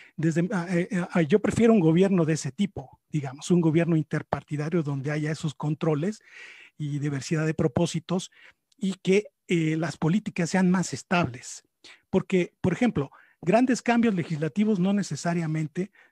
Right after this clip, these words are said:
nos, nos proyectan hacia una reforma. Eh, es el caso de la, de la educación,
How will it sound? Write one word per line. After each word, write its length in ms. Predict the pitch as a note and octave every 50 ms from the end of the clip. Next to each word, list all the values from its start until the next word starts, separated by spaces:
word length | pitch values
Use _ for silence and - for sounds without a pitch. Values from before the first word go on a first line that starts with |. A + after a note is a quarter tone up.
| _ _ _
nos, 340 | C#3+ C#3+ D3+ C3+ - - -
nos 160 | D3+ D3 -
proyectan 540 | - D#3 D3 D3 E3 E3+ - - F3+ E3+ D#3+
hacia 300 | C#3+ B2+ - - C#3 C3
una 220 | D3 E3 E3+ E3+
reforma. 640 | D#3 C#3+ B2 - - F#3 G3+ F#3+ D3+ B2+ A#2+ - _ _ _ _ _ _ _ _ _ _
Eh, 260 | C3+ C#3+ C#3 C3 B2+ -
es 120 | - -
el 100 | E3 D3
caso 300 | - - D#3+ D#3 - D#3+
de 60 | D3+ C#3
la, 200 | B2+ B2 B2+ - - - -
de 100 | C#3 C#3
la 140 | C3 C3+ C3
educación, 640 | B2+ B2+ - - A#2+ - - E3 G3+ G#3 F#3 G3